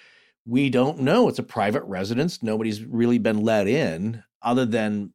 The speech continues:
these things have been reported. And it's coming off the street. <laughs> You know, it's like people passing by have witnessed stuff. So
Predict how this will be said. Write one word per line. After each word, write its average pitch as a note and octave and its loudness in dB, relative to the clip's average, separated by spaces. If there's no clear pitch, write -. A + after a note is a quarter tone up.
these B2 4
things A#2+ -2
have G2+ -4
been G#2+ -2
reported. G2 -2
And A2+ -2
it's - -6
coming C#3+ 0
off C#3+ 0
the D3+ 0
street. E3 0
<laughs> - -20
You C3 -4
know, - -12
it's D3+ 0
like D#3 -2
people D3+ 0
passing E3 0
by C#3+ 0
have G2+ -4
witnessed G#2 -6
stuff. - -8
So G#2 -2